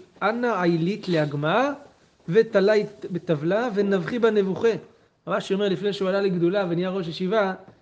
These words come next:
הוא חלם שהוא נכנס לאגם, ויש לו פעמון, והוא מצלצל בפעמון הזה.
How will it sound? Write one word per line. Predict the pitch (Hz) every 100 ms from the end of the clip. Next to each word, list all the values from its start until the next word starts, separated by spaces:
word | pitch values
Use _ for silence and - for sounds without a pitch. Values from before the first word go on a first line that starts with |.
| _ _ -
הוא | 151 156 - -
חלם | - 165 202 170 160
שהוא | - 156
נכנס | 151 190 180
לאגם, | 151 139 156 202 233 - - _ _ _ _ _ _ -
ויש | 143 170
לו | 170 151
פעמון, | 147 139 180 170 269 - - _ 170
והוא | 170
מצלצל | 165 180 170 240
בפעמון | 220 - 180 185 190
הזה. | 147